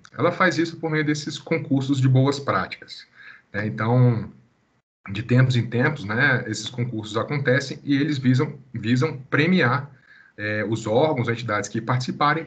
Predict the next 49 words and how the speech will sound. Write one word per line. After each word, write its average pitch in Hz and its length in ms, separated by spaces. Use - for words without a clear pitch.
e 151 80
que 151 100
apresentarem 185 640
boas 123 280
práticas, 117 520
né, 113 120
projetos 120 480
que - 100
realmente 127 440
estão 135 280
revolucionando 131 800
aí 107 180
a 127 100
administração 127 540
pública. - 400
É, 98 400
o 117 80
último 151 280
concurso, 127 380
por 117 80
exemplo, 110 160
de 110 80
boas 104 180
práticas - 280
da 110 80
C 104 100
G 101 100
U 101 120
foi 101 160
o - 20
quarto - 320
concurso, 131 500
né, 123 120
ele, 113 180
ele 101 140
tinha 110 180
esse 113 140
objetivo 110 380
de 104 40
estimular 107 340
e 95 40
reconhecer 98 420
e - 20
premiar 101 300
iniciativas 92 600
do 90 120
Poder 92 220
Executivo 92 360
Federal, 127 480